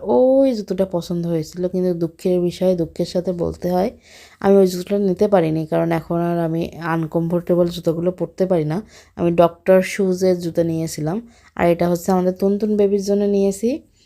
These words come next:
আর একটা দেখো তুনতুন বেবির জুতোটা কিন্তু অনেক সুন্দর।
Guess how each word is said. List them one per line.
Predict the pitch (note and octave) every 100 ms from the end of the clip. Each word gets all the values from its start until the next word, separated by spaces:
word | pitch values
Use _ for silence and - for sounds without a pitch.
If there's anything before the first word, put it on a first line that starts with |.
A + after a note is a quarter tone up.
| _ _ _ _ _
আর | C#3 D#3+ D#3+
একটা | D#3 D#3 - D#3+
দেখো | E3 E3+
তুনতুন | A#3+ G3 F3+ F3
বেবির | E3+ F3+ F3
জুতোটা | D#3+ D#3+ E3+
কিন্তু | F#3 F3+ F#3+
অনেক | E3+ F3+
সুন্দর। | - F3 D#3+ D#3+